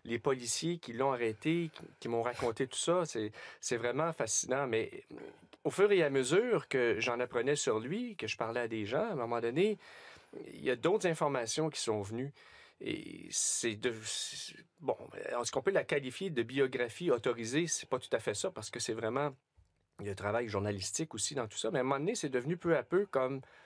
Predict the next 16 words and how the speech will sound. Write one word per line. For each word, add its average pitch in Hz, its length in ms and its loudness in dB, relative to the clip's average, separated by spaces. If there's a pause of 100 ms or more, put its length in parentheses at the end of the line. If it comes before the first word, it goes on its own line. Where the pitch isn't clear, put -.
(480)
une 139 60 -8
biographie 143 540 0
semi-autorisée. 135 960 2 (580)
J'ai 117 220 0
appris 156 260 0
des 151 160 2
choses, 165 760 0 (420)
des 113 200 -8
choses 160 300 2
avec 120 280 0
lesquelles 143 340 0
il 139 40 -6
fallait 110 220 -2
faire 120 240 -2
attention, 117 840 0
euh, 95 220 0